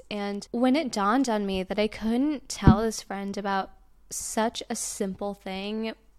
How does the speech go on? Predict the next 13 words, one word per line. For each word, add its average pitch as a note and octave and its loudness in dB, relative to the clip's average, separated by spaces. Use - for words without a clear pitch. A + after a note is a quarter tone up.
that A#3+ 2
is A#3+ 0
such B3+ -2
a C#4+ 0
huge A3 -2
part F#3 -2
of G3 -4
my F#3+ -2
daily F#3 -6
life, F#3+ -2
I G3+ 0
realized G#3 -2
that G3+ -6